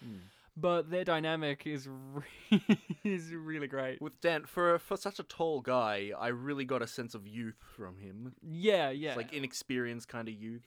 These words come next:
Speaker 1: Like,
Speaker 2: And Jeff-,
Speaker 1: promising,
Speaker 2: and
Speaker 1: but
Speaker 2: Jeffrey
Speaker 1: still
Speaker 2: Combs
Speaker 1: young.
Speaker 2: is a short guy, <laughs>
Speaker 1: And
Speaker 2: so
Speaker 1: Jeffrey,
Speaker 2: he's
Speaker 1: that's
Speaker 2: shorter
Speaker 1: true.
Speaker 2: than Barbara Crampton. <laughs>
Speaker 1: <laughs>
Speaker 2: Um,
Speaker 1: He is, yeah.
Speaker 2: so what did you think of the romance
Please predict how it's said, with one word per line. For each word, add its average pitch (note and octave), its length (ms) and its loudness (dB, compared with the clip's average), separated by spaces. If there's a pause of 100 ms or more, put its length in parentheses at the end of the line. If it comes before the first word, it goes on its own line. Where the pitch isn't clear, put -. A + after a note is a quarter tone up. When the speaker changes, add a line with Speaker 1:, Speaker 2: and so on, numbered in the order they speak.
(140)
Speaker 1:
Like, E3 120 -2
Speaker 2:
And E3 80 -4
Jeff-, F3 100 2
Speaker 1:
promising, F3 420 4
Speaker 2:
and F3 60 2
Speaker 1:
but D#3+ 80 0
Speaker 2:
Jeffrey G#3+ 220 0
Speaker 1:
still A3 140 2
Speaker 2:
Combs G3 140 0
Speaker 1:
young. - 180 0
Speaker 2:
is - 60 -4
a - 40 -6
short F3 320 0
guy, G#3 340 -2
<laughs> - 80 -18
Speaker 1:
And - 100 -4
Speaker 2:
so - 100 0
Speaker 1:
Jeffrey, E3 180 2
Speaker 2:
he's F#3+ 100 0
Speaker 1:
that's A3 120 -2
Speaker 2:
shorter C4 240 6
Speaker 1:
true. G#3 40 -2
Speaker 2:
than F#3+ 120 0
Barbara F3+ 280 2
Crampton. D#3 500 -4 (280)
<laughs> - 0 -
Speaker 1:
<laughs> D#3 380 -6 (580)
Speaker 2:
Um, G#3+ 520 2
Speaker 1:
He - 80 -8 (120)
is, G#2+ 120 -18
yeah. A2+ 120 -14 (360)
Speaker 2:
so A3 580 -2
what B3+ 180 -2
did D4+ 120 -6
you C#4 120 -2
think A3 420 -10
of F3 500 -2
the D3+ 220 -6
romance D3+ 720 -4